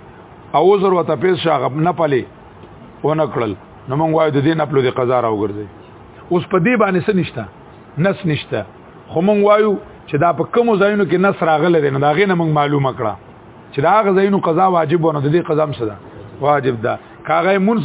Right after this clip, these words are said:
منښته کړي، که د زکات یې دغه کړي، د م-، روژې کړي، که د اعتکاف یې کړي.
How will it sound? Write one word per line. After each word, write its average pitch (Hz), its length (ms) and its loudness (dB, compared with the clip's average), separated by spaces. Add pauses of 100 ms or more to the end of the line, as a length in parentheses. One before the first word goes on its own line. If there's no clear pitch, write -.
(100)
منښته 190 440 0
کړي، 165 220 2
که 160 100 0
د 135 60 2 (100)
زکات 170 360 0
یې 156 60 2 (200)
دغه 147 240 0
کړي، 151 220 2
د 139 40 4 (680)
م-، 131 280 0
روژې 143 320 2 (100)
کړي، 151 220 2 (100)
که - 80 -4
د 135 40 2
اعتکاف 139 500 0
یې 135 140 -2
کړي. 127 160 -2